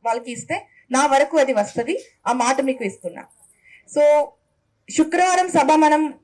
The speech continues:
ఎందుకు చేస్తున్నాం, అది ఉద్దేశం ఏంటి? అంగన్వాడీ సెంటర్ ఉంది, చాలా మంది మహిళలు వస్తారు,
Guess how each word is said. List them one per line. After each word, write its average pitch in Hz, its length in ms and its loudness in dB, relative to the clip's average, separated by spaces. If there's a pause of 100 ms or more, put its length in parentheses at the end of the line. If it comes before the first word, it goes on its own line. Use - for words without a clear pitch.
ఎందుకు 302 280 0
చేస్తున్నాం, 233 580 -2 (560)
అది 247 120 2
ఉద్దేశం 294 500 0
ఏంటి? 190 280 -10 (840)
అంగన్వాడీ 311 480 2
సెంటర్ 277 340 0
ఉంది, 277 320 -8 (840)
చాలా 254 160 4
మంది 302 220 0
మహిళలు 294 340 0
వస్తారు, 294 520 -2